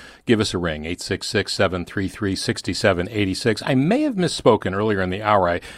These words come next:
uh, you are the first black police chief born and raised in Oakland, if I said something different. Uh, I apologize for that. But,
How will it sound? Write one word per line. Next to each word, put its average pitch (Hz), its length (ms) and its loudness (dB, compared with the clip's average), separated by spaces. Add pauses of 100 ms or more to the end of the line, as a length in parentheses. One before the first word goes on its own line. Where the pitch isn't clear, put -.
(140)
uh, 117 100 -2
you 131 200 2
are 131 120 6
the 107 100 0
first - 540 -2 (300)
black 101 320 2
police 98 280 -4
chief 98 300 -2
born 95 680 0
and 85 200 -4
raised 87 360 -2
in 90 120 -4
Oakland, 95 300 -4
if - 120 -6
I 87 60 -2
said 90 240 -2
something 85 340 -4
different. 104 340 -4
Uh, 90 280 -2
I - 20 -8
apologize 95 520 4
for - 120 -4
that. 107 240 4
But, 120 160 4